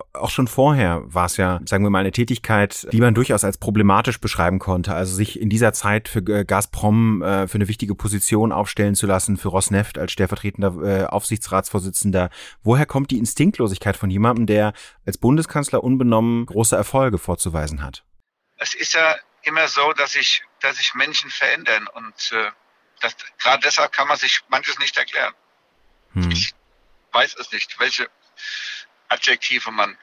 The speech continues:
Speaker 2: man verwendet. Ich werde in diesem Jahr sitz-, siebzig, deshalb werde ich das Adjektiv, ähm,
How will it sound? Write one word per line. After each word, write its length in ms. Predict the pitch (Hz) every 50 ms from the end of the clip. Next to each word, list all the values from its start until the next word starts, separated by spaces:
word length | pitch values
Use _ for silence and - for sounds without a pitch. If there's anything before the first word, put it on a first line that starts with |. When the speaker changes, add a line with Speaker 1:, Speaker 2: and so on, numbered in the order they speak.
| _ _ _ _ _ _ _ _ _ _ _ _ _ _ _ _ _ _ _ _ _ -
Speaker 2:
man 120 | 123 127
verwendet. 520 | - - - 120 104 117 131 131 135 - -
Ich 160 | - - -
werde 180 | 135 135 147 147
in 120 | 139 127
diesem 220 | 123 139 139 147
Jahr 100 | 135 127
sitz-, 440 | 117 - 143 143 - - - - -
siebzig, 340 | - 160 - - - 131 117
deshalb 380 | 131 127 - - 127 117 - -
werde 180 | 127 127 131
ich 120 | 123 120 -
das 400 | - 127 120 - - - - -
Adjektiv, 680 | - 131 - - 120 117 - - - 139 127 107 - - 104
ähm, 180 | 110 110 107